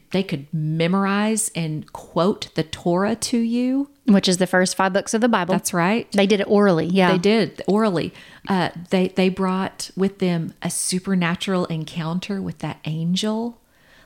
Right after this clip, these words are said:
Speaker 1: Like, all these special supernatural, um, just God-ordained special things they brought.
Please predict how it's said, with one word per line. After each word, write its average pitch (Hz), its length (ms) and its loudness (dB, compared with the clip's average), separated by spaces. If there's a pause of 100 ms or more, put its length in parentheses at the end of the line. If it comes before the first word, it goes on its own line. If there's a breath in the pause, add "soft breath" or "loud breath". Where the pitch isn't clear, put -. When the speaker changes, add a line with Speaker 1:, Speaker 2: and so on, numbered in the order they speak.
Speaker 1:
Like, - 220 -14
all 208 260 2
these 208 220 4
special 180 640 0
supernatural, 175 1500 -2 (600 soft breath)
um, 170 480 -2
just 165 300 -8
God-ordained 165 920 -2
special - 480 -2
things 156 500 -6
they 156 140 -2
brought. 151 600 -8